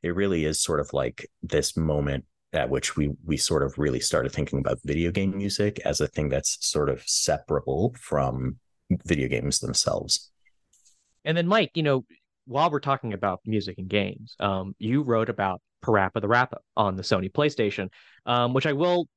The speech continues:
Speaker 2: fully admit is the one game on this list that I have not had the pleasure of playing yet. <laughs> Um, but, um,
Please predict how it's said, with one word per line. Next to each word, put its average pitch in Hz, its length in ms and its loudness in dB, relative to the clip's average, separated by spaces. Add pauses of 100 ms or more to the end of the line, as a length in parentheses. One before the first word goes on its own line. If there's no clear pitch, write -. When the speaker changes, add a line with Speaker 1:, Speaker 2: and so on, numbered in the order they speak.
(100)
Speaker 2:
fully 165 240 2
admit 143 320 0
is 113 80 -2
the 127 80 0
one 127 260 2
game 120 320 4
on 104 100 -2
this 104 140 -4
list 110 160 0
that 110 100 2
I 104 100 6
have 104 100 2
not 107 220 2
had 104 180 2
the 104 60 -8
pleasure 101 340 2
of - 80 -6
playing 95 300 -2
yet. 101 200 -2 (100)
<laughs> - 240 -2
Um, 107 460 2 (500)
but, 123 360 2 (160)
um, 127 560 0